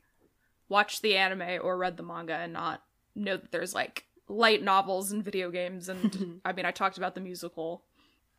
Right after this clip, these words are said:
Speaker 1: Death Note is written by Tsugumi Oba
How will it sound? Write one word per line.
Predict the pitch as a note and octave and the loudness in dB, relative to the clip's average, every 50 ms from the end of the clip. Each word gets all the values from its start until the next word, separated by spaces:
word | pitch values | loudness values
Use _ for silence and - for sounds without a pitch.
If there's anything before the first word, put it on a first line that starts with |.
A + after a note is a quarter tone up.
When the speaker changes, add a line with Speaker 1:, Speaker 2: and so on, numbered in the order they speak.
| _ - - G#3+ | _ -14 -4 4
Speaker 1:
Death | - A#3+ B3+ C4 | 6 6 6 8
Note | C4+ C#4 C4+ B3+ | 6 4 4 4
is | - G3+ G#3+ G3+ | 4 2 0 0
written | A3 A3+ - A#3 A#3 | 0 0 0 0 0
by | G#3+ G#3 F#3+ F#3+ F#3+ F#3+ F#3+ F#3 F#3 F#3 F#3 F3 - | 2 4 4 4 4 4 2 0 0 -2 -2 -4 -6
Tsugumi | - - - A#3 G3 A3+ B3+ C4 B3+ C4 B3+ B3+ B3+ A3+ - | -10 -8 -8 -6 -2 0 0 2 2 4 4 4 2 2 2
Oba | - A#3+ C4+ B3 D4 D4+ D#4 D#4+ D4+ D#4 | 2 2 2 4 4 2 2 2 0 -4